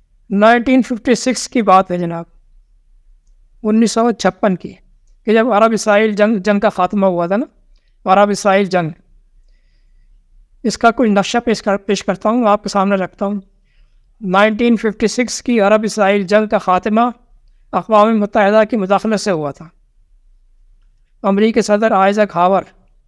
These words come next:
आइजक हावर थे जिसने इसराइल के फतह किए हुए इलाके अपनी मुदाखलत से मिस्र को वापस दिलवाए, मिस्र को अपनी मुदाखलत करके मिस्र को वापस दिलवाए। मुआहदे के तहत कि मिस्र,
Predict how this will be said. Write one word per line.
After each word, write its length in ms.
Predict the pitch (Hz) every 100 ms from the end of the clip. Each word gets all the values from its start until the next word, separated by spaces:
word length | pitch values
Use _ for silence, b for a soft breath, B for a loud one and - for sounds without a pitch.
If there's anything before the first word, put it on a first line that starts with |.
| _ _ _ _
आइजक 340 | - 190 214 226
हावर 300 | 185 196 208
थे 260 | 202 226 240
जिसने 340 | 208 202 214
इसराइल 400 | 196 214 202 214
के 140 | 208 233
फतह 300 | - 208 226
किए 220 | 214 202
हुए 180 | 220 208
इलाके 400 | 190 190 233 240 233 _ _ _ -
अपनी 220 | 190 220
मुदाखलत 520 | 214 196 196 185 240 208
से 260 | 202 147 - _ _
मिस्र 260 | 214 196 226
को 140 | 220
वापस 300 | 180 175 190
दिलवाए, 400 | 185 180 175 180 180 _ _ _ _ _ _ _ _ _ _ _ -
मिस्र 280 | 185 180 220
को 220 | 214 240 359 _ _ _ _ _ _ -
अपनी 240 | 196 208
मुदाखलत 460 | 214 190 190 208 214
करके 360 | 202 202 240 254 - _ _
मिस्र 200 | 214 208
को 180 | 226 240
वापस 300 | 196 202 233
दिलवाए। 420 | 190 160 151 143 - _ _ _ _ _ _ _ _
मुआहदे 420 | 180 185 208 233
के 120 | 233 220
तहत 380 | 208 220 226 _ _ _ _ 220
कि 80 |
मिस्र, 380 | 208 214 214 190